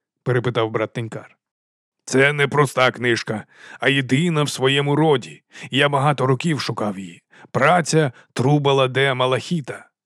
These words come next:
видатного дослідника драконства. Оригінальний рукопис. Де Малахіт міг викликати драконів будь-якого розміру. І ви так само зможете".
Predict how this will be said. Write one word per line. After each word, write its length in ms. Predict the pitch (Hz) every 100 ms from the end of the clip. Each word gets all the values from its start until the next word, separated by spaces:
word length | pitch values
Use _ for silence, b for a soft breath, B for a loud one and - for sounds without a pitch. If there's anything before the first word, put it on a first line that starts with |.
| -
видатного 500 | 139 147 139 135 135
дослідника 560 | 139 131 131 123 120 131
драконства. 680 | 143 156 131 104 - - - _ _ _
Оригінальний 720 | 160 175 175 165 151 131 135 143
рукопис. 640 | 151 127 107 - - - B B B B
Де 120 | 131
Малахіт 500 | 143 139 131 214 196 B B -
міг 380 | 147 185 139 - -
викликати 560 | 156 185 160 151 147
драконів 600 | 139 131 - 147 151 139
будь-якого 600 | 117 151 147 135 147 147
розміру. 480 | 190 147 101 95 92 _ B B -
І 120 | 185
ви 180 | 226 214
так 220 | 147 -
само 320 | - 127 117
зможете". 520 | 113 117 107 107 101